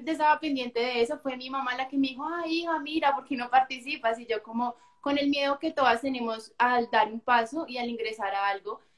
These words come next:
yo era como, "No, Dios, ¿será que sí? ¿Será que no?". Y lo pensé mucho hasta que dije, "De pronto es una oportunidad donde, una experiencia nueva para mi vida en donde voy a aprender muchas cosas". Y dije, "Bueno, vamos a hacerlo". Me presenté al casting que fue presencial,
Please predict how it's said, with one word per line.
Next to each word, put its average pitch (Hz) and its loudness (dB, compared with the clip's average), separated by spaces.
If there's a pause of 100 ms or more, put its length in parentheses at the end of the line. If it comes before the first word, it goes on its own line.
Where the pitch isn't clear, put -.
(160)
yo 254 2
era 226 2
como, 247 -6
"No, 254 -2
Dios, 247 -6
¿será 208 -2
que 208 -2
sí? 269 -4
¿Será 226 -2
que 226 -14
no?". 240 -2
Y 277 0
lo 277 4
pensé 269 -2
mucho 285 -2
hasta 285 -2
que 269 2
dije, 233 0
"De 269 10
pronto 262 0
es 277 -4
una 285 -6
oportunidad 277 0
donde, 233 -2
una 254 0
experiencia 254 -8
nueva 233 0
para 240 -2
mi 247 -2
vida 240 -2
en 262 -8
donde 233 -6
voy 196 2
a 185 -2
aprender 196 -10
muchas 185 -16
cosas". 294 2 (360)
Y 254 -2
dije, 269 4
"Bueno, 262 4
vamos 240 0
a 247 2
hacerlo". 240 0
Me 254 0
presenté 240 2
al 226 2
casting 262 0
que 269 0
fue 226 -2
presencial, 233 2